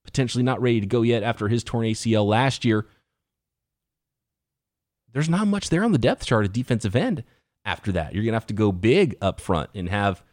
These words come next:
Arik Armstead rushing from the edge or Solomon Thomas rushing from the edge in that case instead of from the inside where they should be on third downs. So that would be tough. Uh, I, I would definitely side with pass rush over a strong safety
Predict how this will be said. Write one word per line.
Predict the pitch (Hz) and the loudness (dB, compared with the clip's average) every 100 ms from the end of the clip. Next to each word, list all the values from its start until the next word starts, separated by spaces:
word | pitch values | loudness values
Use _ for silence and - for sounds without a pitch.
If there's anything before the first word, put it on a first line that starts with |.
| _ _ _ _ _ | _ _ _ _ _
Arik | 113 107 | -2 0
Armstead | 117 139 - 123 107 90 _ | 0 0 0 2 2 0 _
rushing | 120 117 113 104 | -2 0 0 0
from | 104 | 0
the | 92 113 | 2 2
edge | 139 95 | 2 0
or | |
Solomon | 87 113 104 92 | 0 0 0 0
Thomas | 117 135 113 - - - | 0 0 0 -2 -10 -4
rushing | 104 95 98 | -2 0 -2
from | - 92 | 0 0
the | 90 90 | 2 2
edge | 87 | 0
in | 92 | 0
that | 76 | -2
case | - 92 90 | -4 -4 -4
instead | 90 - 92 | -6 -2 -2
of | 85 | -2
from | 95 90 | -4 -2
the | 92 | 0
inside | 95 123 117 | 0 2 2
where | 95 95 | 2 0
they | 92 | 0
should | 117 113 | 0 0
be | 90 | -2
on | 69 | -4
third | 69 - | -8 -12
downs. | 50 50 - _ _ _ _ _ _ - | -14 -14 -18 _ _ _ _ _ _ -16
So | - | -6
that | 117 | -2
would | 123 | 0
be | 92 | -2
tough. | - - - | -6 -8 -8
Uh, | 98 101 - | -6 -4 -6
I, | 98 - | -8 -2
I | 120 | 0
would | 113 98 | 0 -2
definitely | 110 110 101 | -4 -4 -6
side | - 101 92 | -4 -2 0
with | 90 90 - - _ _ | 0 -4 -6 -14 _ _
pass | - 110 - | -2 -2 0
rush | 107 95 - - | 0 0 -2 -4
over | 98 87 87 78 - _ _ _ _ _ | -4 -2 -2 -4 -10 _ _ _ _ _
a | 104 | -4
strong | 113 98 | 0 0
safety | 87 92 85 - 80 76 | 0 -4 -4 -6 -6 -8